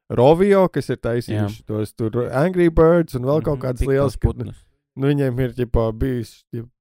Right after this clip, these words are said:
Speaker 1: mm, kas tās ir, vienradžu kompānijas, ja beigās no video spēļu taisīšanas.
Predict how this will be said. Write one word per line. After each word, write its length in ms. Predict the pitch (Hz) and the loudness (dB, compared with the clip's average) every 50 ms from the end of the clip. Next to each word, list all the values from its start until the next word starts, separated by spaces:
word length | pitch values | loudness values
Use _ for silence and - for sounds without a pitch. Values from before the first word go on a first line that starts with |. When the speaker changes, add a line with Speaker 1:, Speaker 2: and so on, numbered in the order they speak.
| _ _ _ _ - | _ _ _ _ -14
Speaker 1:
mm, 180 | 117 113 113 110 107 | -12 -12 -12 -12 -10
kas 160 | - 120 107 | -10 -10 -8
tās 220 | - 113 113 107 - | -8 -8 -10 -6 -6
ir, 140 | 127 117 - - - _ - _ _ _ _ _ _ | -6 -6 -6 -10 -18 _ -20 _ _ _ _ _ _
vienradžu 500 | - 127 143 160 156 143 123 113 110 - | -4 0 2 2 2 2 0 -4 -6 -4
kompānijas, 720 | - 131 131 147 147 135 120 117 113 120 113 113 110 - _ _ _ _ _ _ _ | 0 0 0 0 0 -4 -6 -8 -10 -14 -16 -16 -18 -18 _ _ _ _ _ _ _
ja 120 | 123 113 | -14 -14
beigās 460 | 110 - 110 113 113 117 117 110 - | -12 -12 -12 -12 -12 -12 -14 -14 -14
no 260 | 117 117 117 117 113 113 | -16 -18 -16 -16 -14 -12
video 260 | 117 117 113 113 110 | -12 -8 -6 -6 -8
spēļu 240 | - - - 117 113 | -4 -2 -2 -2 0
taisīšanas. 560 | 131 131 120 123 123 117 120 120 117 113 | 0 -2 -2 -2 -4 -4 -2 -4 -4 -4